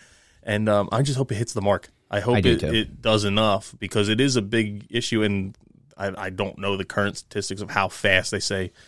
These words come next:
Speaker 1: water is rising, but, or sea level's rising, but an inch is a big difference.
Speaker 2: Oh, big deal.
Speaker 1: 'Cause it, it, it really can, an inch means it's coming in probably some, in some places, hundreds, if not thousands of feet further inland.
Speaker 2: Yeah.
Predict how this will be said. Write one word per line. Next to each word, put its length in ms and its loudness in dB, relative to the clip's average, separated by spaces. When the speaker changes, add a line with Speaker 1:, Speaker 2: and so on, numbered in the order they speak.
Speaker 1:
water 360 2
is 120 -2
rising, 540 2
but, 220 -2
or 120 0
sea 180 0
level's 320 -2
rising, 300 -2
but 200 -6
an 100 0
inch 260 4
is 140 -4
a 40 -4
big 480 -2
difference. 440 6
Speaker 2:
Oh, 40 -10
big 140 4
deal. 160 0
Speaker 1:
'Cause 140 2
it, 220 4
it, 160 0
it 160 2
really 300 4
can, 320 0
an 140 2
inch 280 4
means 280 4
it's 120 0
coming 300 4
in 340 2
probably 240 -2
some, 220 -2
in 120 -2
some 160 0
places, 320 -2
hundreds, 420 4
if 80 0
not 180 -2
thousands 340 2
of 60 -12
feet 200 -4
further 320 2
inland. 460 0
Speaker 2:
Yeah. 220 -4